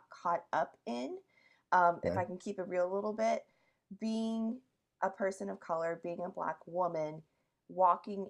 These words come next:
Speaker 1: into spaces where you're the only or the few,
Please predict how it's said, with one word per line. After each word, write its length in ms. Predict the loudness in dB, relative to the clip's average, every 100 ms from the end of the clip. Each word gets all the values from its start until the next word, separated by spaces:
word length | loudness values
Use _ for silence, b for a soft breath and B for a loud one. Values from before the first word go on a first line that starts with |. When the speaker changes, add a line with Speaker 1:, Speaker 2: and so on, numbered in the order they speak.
| -6
Speaker 1:
into 600 | -4 -2 -4 -6 -10 -12
spaces 640 | -10 -6 -4 -4 -6 -6
where 380 | -2 -2 0 -4 -2
you're 420 | 0 2 0 -6 _ -10
the 160 | -8 -2
only 580 | 0 2 0 -2 -4 -8 -12 _ -2
or 320 | 2 4 2
the 160 | 0 -4 _
few, 480 | -10 -4 0 0 -2